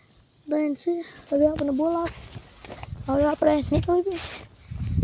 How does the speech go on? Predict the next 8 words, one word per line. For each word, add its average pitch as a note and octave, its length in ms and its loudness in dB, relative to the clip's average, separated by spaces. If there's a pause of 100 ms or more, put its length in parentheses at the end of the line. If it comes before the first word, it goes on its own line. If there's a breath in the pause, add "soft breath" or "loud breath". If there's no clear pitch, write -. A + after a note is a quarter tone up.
(220)
ગાડી D4+ 260 4
તો D#4+ 100 0
વાટો D#4 340 0
બી D4+ 160 6
આવી F4+ 280 10
ગયો. F4 200 8
આવું, G4 340 10
આવું. G4 460 10